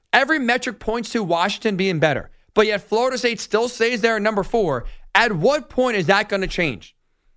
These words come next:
If Florida State goes thirteen and oh, are they in the playoff? Probably. Should they be, even at thirteen and oh? Absolutely not. Absolutely not. They have not earned it. They have not proven it.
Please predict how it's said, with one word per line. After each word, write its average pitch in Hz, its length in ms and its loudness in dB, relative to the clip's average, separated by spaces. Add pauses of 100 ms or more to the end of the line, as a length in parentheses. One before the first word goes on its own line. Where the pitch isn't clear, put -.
(140)
If 233 160 0
Florida 302 340 -2
State 285 200 -2
goes 240 220 0
thirteen 247 420 0
and 233 100 0
oh, 202 120 0
are 151 80 0
they 190 140 2
in 262 80 -2
the 233 80 -2
playoff? 262 460 0 (300)
Probably. 254 640 2 (260)
Should 254 280 0
they 302 140 2
be, 302 380 -2
even 254 180 0
at 254 120 -2
thirteen 262 360 0
and 240 100 0
oh? 294 280 -2 (180)
Absolutely 285 520 0
not. 254 320 -2 (680)
Absolutely 302 500 2
not. 202 280 -2 (1400)
They 226 120 4
have 277 140 0
not 247 240 4
earned 254 220 0
it. 285 180 -4 (240)
They 208 100 4
have 220 80 0
not 214 280 2
proven 285 320 -2
it. 277 200 -6